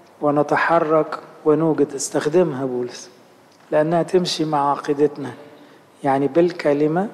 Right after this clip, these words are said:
بالمسيح نحيا. ليست هناك حياة من غير المسيح، مفيش كائن موجود بدون إرادة من ربنا. "والوجود نحيا ونوجد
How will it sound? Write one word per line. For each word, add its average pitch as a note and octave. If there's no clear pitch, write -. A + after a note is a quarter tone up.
بالمسيح D#3
نحيا. -
ليست D#3+
هناك D3+
حياة D#3+
من C#3+
غير D3+
المسيح، B2
مفيش -
كائن D#3+
موجود C#3+
بدون D3
إرادة D3
من C3
ربنا. B2+
"والوجود D3
نحيا D#3
ونوجد D3